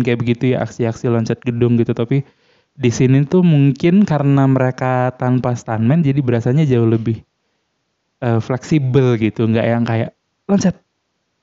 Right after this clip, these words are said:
loncat, loncat, nggak gitu. Jadi kayak bener-bener, eh, berasanya real di kita gitu, nyampenya real, enak sih. Eh, lalu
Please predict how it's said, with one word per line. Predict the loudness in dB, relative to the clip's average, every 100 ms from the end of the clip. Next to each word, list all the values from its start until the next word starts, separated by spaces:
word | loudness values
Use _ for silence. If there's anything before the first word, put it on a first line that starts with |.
| _ -4
loncat, | -2 0 -4 _ -12 0
loncat, | 2 2 -2
nggak | -2 0 0
gitu. | 0 0
Jadi | 0 -2
kayak | 0
bener-bener, | 0 0 0 0 0 0 -4 _ _ _ _ -8
eh, | -2
berasanya | 0 2 2 2 2
real | 2 2
di | -2
kita | -4 -4 -4 -4
gitu, | -6 -6
nyampenya | -2 -2 0 0 0
real, | -2 -4 -4
enak | -4 -4 -6
sih. | -10 -10 _ _ _ _ _ -4
Eh, | -2 0 0 2 2 2 0 0 0
lalu | 0 2 4 4 4 4 2